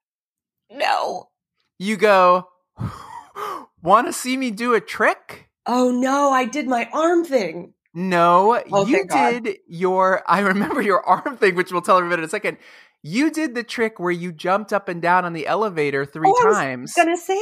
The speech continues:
Speaker 1: that, but then I thought, "Nah, that's not what
Speaker 2: No,
Speaker 1: they did."
Speaker 2: that's what you did.
Speaker 1: <laughs>
Speaker 2: And what happens for everybody listening, if you've never jumped up and down in an elevator three times while it's going down or
Speaker 1: Yeah.
Speaker 2: up,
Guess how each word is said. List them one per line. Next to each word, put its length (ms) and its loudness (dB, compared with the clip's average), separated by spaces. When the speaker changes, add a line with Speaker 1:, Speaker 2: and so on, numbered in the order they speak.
Speaker 1:
that, 300 4
but 120 -10
then 140 0
I 100 -2
thought, 260 0
"Nah, 320 -10
that's 220 -10
not 140 -18
what 100 -12
Speaker 2:
No, 280 4
Speaker 1:
they 60 -10
did." 80 -8
Speaker 2:
that's 300 4
what 240 -6
you 120 2
did. 520 -4
Speaker 1:
<laughs> 80 -6
Speaker 2:
And 180 2
what 100 4
happens 420 2
for 120 -4
everybody 300 -4
listening, 440 -4
if 100 -10
you've 180 -10
never 340 0
jumped 260 -2
up 140 -4
and 80 -8
down 160 0
in 80 -8
an 100 -6
elevator 400 0
three 200 -10
times 280 -4
while 220 0
it's 120 -12
going 380 -4
down 560 2
or 200 0
Speaker 1:
Yeah. 120 2
Speaker 2:
up, 400 0